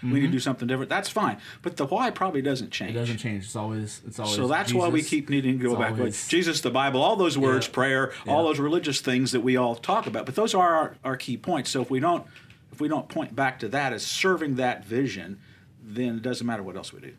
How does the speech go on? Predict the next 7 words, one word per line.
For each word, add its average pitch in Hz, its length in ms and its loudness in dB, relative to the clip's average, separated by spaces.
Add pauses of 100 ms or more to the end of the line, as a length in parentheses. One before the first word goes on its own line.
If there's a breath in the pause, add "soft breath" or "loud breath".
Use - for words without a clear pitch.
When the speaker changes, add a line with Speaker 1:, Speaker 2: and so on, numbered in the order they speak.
(140)
Speaker 2:
Absolutely. 101 640 -4 (540 loud breath)
And 135 180 2
you 156 80 0
kinda 240 200 2
touched 190 320 0
on 139 160 2
this, 127 280 0